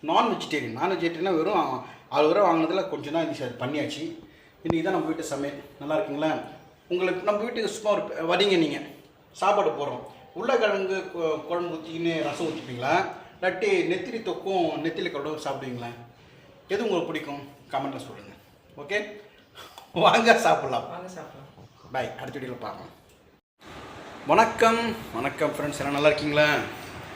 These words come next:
Speaker 1: டீ, காஃபி சாப்பிட்டீங்களா? ரைட், ஓகே. இன்னைக்கு காலை டிஃபனுக்கு நான் தக்காளி ஊறுகாய் பண்ணியிருந்தேன். என்னென்ன பார்த்துருப்பீங்க, பார்க்காதவங்க பாருங்க. எவ்வளோ சிம்பிளா, டேஸ்டா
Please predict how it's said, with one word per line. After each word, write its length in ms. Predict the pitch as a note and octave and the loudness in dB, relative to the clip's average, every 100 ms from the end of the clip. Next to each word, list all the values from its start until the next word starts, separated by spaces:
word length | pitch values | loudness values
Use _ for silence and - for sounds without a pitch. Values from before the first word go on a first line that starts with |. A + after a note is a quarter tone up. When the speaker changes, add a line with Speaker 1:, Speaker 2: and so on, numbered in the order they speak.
| - - - - - | -14 -14 -14 -10 -4
Speaker 1:
டீ, 80 | D#3 | 2
காஃபி 340 | D3+ - D#3+ | 2 4 4
சாப்பிட்டீங்களா? 520 | D3+ D3+ D3+ D#3 D3 - - - - - | 4 2 8 8 8 2 -6 -10 -12 -6
ரைட், 240 | C3+ D3 D3 | 0 2 2
ஓகே. 560 | C#3+ D3 D3+ D3 D3 C#3+ - - - - - | -2 -4 -2 0 -2 -4 -10 -12 -12 -10 2
இன்னைக்கு 240 | F3+ F3+ | 4 6
காலை 220 | F3+ A#3+ | 8 6
டிஃபனுக்கு 680 | A#3 G#3 B3+ A#3 F3 G3+ C4+ - - D#3 | 4 2 4 4 6 6 6 2 -4 -2
நான் 180 | D#3 F3 | 0 0
தக்காளி 460 | - C4 A#3+ G#3+ | 4 6 6 4
ஊறுகாய் 340 | F#3 E3+ D#3+ D3+ | 2 6 6 6
பண்ணியிருந்தேன். 400 | D#3 D3+ B2+ - - - - - - - - - - - | 4 4 0 -4 -8 -14 -14 -14 -14 -14 -14 -14 -8 2
என்னென்ன 400 | F3+ F3 F3 G3 | 6 6 8 6
பார்த்துருப்பீங்க, 560 | - E3+ - D#3+ F#3+ - - - - - | 6 2 2 6 6 6 2 -8 -6 4
பார்க்காதவங்க 500 | F3 F#3 F3 D#3+ D#3+ | 4 6 6 6 4
பாருங்க. 440 | D#3 D3+ D3 D#3 G3+ - - - - | 6 8 8 4 2 -2 -12 -14 -2
எவ்வளோ 200 | F3+ F#3+ | 4 4
சிம்பிளா, 480 | F#3 F#3+ E3+ G3+ G3+ | 4 0 2 6 6
டேஸ்டா 440 | G3+ F3+ F3 F#3+ | 8 4 6 4